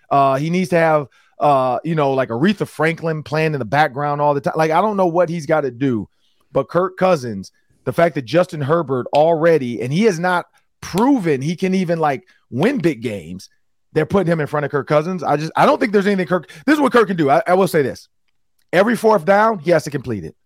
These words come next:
Every big moment in the games, he has to win 'em. 'Cause the Buffalo Bills wasn't enough. Everybody's remembering the Giants. They're not remembering the Buffalo Bills. They're not remembering the Saints throw to Kyle Rudolph. It's the Giants, fourth down, he checked it down. And he even explained what he thought was gonna happen.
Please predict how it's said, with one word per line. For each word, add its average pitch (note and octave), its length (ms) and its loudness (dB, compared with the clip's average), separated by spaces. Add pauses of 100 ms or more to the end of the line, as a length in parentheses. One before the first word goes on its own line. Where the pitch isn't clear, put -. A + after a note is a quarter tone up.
(340)
Every G3+ 240 2
big F#3+ 180 -2
moment G3 260 0
in G3 120 -2
the F#3 60 -2
games, G3+ 400 -2 (100)
he D#3+ 80 -2
has D#3 180 2
to D3+ 80 -2
win C3+ 200 -4
'em. - 80 -18 (220)
'Cause E3+ 120 -2
the D3+ 60 -4
Buffalo A3 280 2
Bills G#3 260 4
wasn't D#3 280 0
enough. C#3+ 300 -2
Everybody's F3+ 360 4
remembering E3+ 320 -2
the C#3+ 60 -4
Giants. B2 420 -4
They're D3+ 80 -2
not G#3 140 2
remembering G3+ 300 -2
the D#3+ 60 -2
Buffalo D#3 300 -2
Bills. D3 180 2
They're D3+ 80 -2
not G3 100 0
remembering G3+ 340 0
the C#3+ 80 -2
Saints E3+ 360 -4
throw E3+ 180 0
to D3+ 60 -2
Kyle D3+ 220 -2
Rudolph. C#3 360 -2 (240)
It's F#3 200 2
the C#3+ 80 -6
Giants, E3+ 540 0 (160)
fourth E3 340 2
down, D#3+ 300 2
he C#3 100 -4
checked - 320 0
it D3+ 120 -2
down. D3 300 2 (200)
And F3 100 0
he C#4+ 120 6
even C4+ 180 0
explained A3+ 560 0
what G3+ 100 4
he F3+ 80 -2
thought G#3 220 0
was F3 80 -4
gonna E3 160 -2
happen. E3+ 400 0